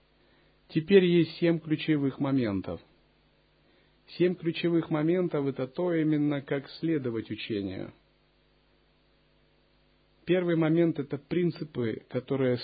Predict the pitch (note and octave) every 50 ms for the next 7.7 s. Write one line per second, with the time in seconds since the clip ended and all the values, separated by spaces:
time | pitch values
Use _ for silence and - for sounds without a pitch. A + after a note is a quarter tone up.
0 | - - C3 C3 B2+ A#2+ B2 B2 A#2+ B2 B2 B2 - B2+ B2 A#2+ A2+ A2 G#2 F#2
1 | F2 - - - _ _ - - C#3 D3+ D3+ D3+ - C#3+ C3+ - C3+ B2+ A#2+ A#2+
2 | G#2+ G2+ F#2+ F#2+ F#2 F2+ G2 G2 - _ _ _ _ _ _ _ _ _ _ _
3 | _ _ _ _ _ _ _ _ _ _ - C3+ C3+ C3+ C3 C3 - - F3+ F#3
4 | F3+ F3+ - E3 D#3+ D3+ D3+ D3+ D3 C#3 C3+ B2+ B2+ B2 A#2 A#2 - A#2 C#3+ -
5 | - - - - _ - - C3+ C3+ B2+ - - D3 C#3 - - - D#3 D3+ C#3
6 | B2 A#2+ - - - A#2+ A2+ A#2 A#2+ C3+ C3 - - - D3 C3 C3 B2 A#2+ -
7 | B2 A#2 A2+ - - C#3 C#3 C#3+ C3+ C#3 C3 B2 A#2+